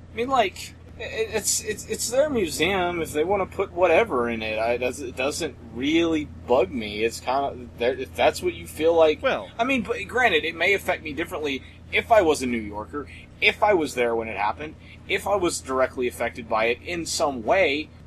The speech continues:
Speaker 1: it might affect me differently, but it doesn't really affect me here. I, I, I mean, I, I guess,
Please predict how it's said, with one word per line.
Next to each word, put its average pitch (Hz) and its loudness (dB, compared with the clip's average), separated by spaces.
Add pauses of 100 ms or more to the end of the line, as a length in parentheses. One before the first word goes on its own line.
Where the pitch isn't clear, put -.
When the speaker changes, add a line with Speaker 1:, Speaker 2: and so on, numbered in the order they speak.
Speaker 1:
it 190 -4
might 220 4
affect - -6
me 135 -4
differently, 113 -8
but 135 2 (160)
it - -6
doesn't 156 -2
really 185 -4
affect 285 -8
me 113 -12
here. 101 -16 (280)
I, 117 -4
I, - -4 (100)
I 190 4
mean, 196 -4 (260)
I, - 0
I 202 2
guess, 214 4